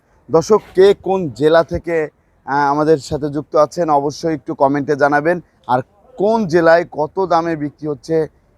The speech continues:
পেঁয়াজ, সেটা একটু কমেন্টে জানাবেন। আর দর্শক, আরেকটা কথা, আমি এখন আছি পাইকারি আড়তে, আলহাজ শামসুদ্দিন সরকার সুপার মার্কেট,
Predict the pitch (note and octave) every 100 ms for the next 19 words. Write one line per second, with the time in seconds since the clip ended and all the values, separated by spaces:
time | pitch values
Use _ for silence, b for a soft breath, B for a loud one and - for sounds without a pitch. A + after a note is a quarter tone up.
0 | _ D#3+ D3+ D#3+ - _ _ - D3 D3+
1 | D3 C#3+ C#3 C#3 C3+ B2+ B2 A#2 A#2+ D3
2 | D#3+ E3 - - - _ _ _ C#3+ D#3+
3 | E3 D#3 D#3 F3 D#3 D#3 D3 D#3+ C#3+ D#3
4 | D3 C#3 C3 C#3+ C#3 C3+ C#3+ E3+ F#3+ -
5 | _ _ - B2+ B2+ - C3+ C3 D3 C3+
6 | C#3 - B2 B2+ B2 A#2+ C3 C3 C3 C3
7 | A2+ D3+